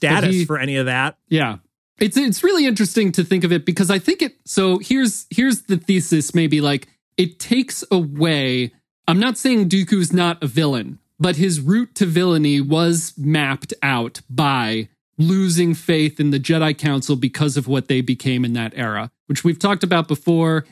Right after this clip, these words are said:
Speaker 2: and I think is really enhanced by stuff like the High Republic, where the Jedi of the prequel era, they were their own downfall, and they, you know, for whatever reason, whether they weren't, like, thinking clearly 'cause the dark side was manipulating things or not, but it truly was their arrogance that pushed people away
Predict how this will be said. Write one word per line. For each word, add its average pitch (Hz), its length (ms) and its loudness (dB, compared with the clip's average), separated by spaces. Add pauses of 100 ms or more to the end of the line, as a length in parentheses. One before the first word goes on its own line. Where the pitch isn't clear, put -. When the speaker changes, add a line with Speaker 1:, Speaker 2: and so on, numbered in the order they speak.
Speaker 2:
and 147 100 2
I 139 80 0
think 156 220 -2
is 135 160 0
really 196 340 2
enhanced 156 500 0
by 135 140 0
stuff 131 320 -4
like 123 220 -2
the 123 80 -4
High 135 120 -2
Republic, 127 600 -4
where 127 280 0 (360)
the 156 120 2
Jedi 180 360 2
of 160 100 0
the 151 60 0
prequel 196 400 2
era, 170 340 2 (280)
they 175 260 2
were 185 260 2
their 170 220 2
own 160 220 2
downfall, 139 840 0 (420)
and 135 560 0
they, 135 220 0 (180)
you 160 160 2
know, 123 240 -2
for 190 220 0
whatever 175 320 2
reason, 143 340 0
whether 135 260 0
they 135 140 0
weren't, 127 360 -2
like, 113 280 -4
thinking 127 340 -2
clearly 123 400 -4
'cause 127 220 -6
the 139 100 -6
dark 120 280 -4
side 117 220 -4
was 123 200 -4
manipulating 113 640 -4
things 113 280 -4
or 113 40 -4
not, 107 280 -6
but 123 120 -4
it 123 120 -4
truly 208 320 2
was 147 320 0
their 131 180 0
arrogance 120 560 -4
that - 200 -4
pushed - 320 -4
people 131 260 -2
away 120 400 -4